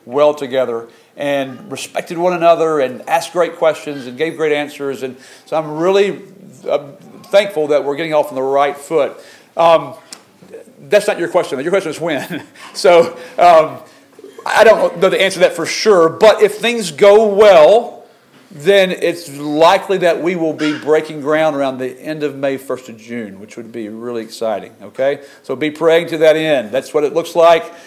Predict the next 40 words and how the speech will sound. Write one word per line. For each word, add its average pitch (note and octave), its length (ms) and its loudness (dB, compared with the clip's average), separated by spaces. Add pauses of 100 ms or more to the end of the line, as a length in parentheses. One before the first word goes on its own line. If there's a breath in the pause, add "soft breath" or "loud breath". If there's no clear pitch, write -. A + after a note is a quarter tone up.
(340 loud breath)
Um, C#3 560 0
we're D3+ 160 -2
now D3+ 280 2
down C#3+ 360 -2
to C3 100 -16
the C3 60 -4
home D3 200 -4
stretch C#3 400 -4
on B2+ 280 -8
breaking B2+ 340 -8
ground A#2+ 300 -8
and A#2 120 -18
doing A#2 220 -12
that. A2 280 -10
So D3+ 400 0 (380 loud breath)
praise G#3 260 0
the F3+ 60 -6
Lord E3+ 220 0
for E3+ 100 -10
that. D#3+ 420 0
Keep G3+ 280 -8
praying. E3 480 0 (520 loud breath)
Um, C3 440 0 (220)
this C3+ 160 -12
project D3+ 320 -4
will C#3+ 100 -8
be C#3 120 -8
going C#3 260 -4
for C#3+ 340 -2
a, - 240 -6
a C#3+ 40 -10
good D3 160 -2
long D3+ 300 0
while. F3+ 320 4
There'll C#3+ 120 -4
be C#3 80 -6
lots C3+ 180 -2
of C3 80 -14
adjustments, F#3 520 0
but - 260 -4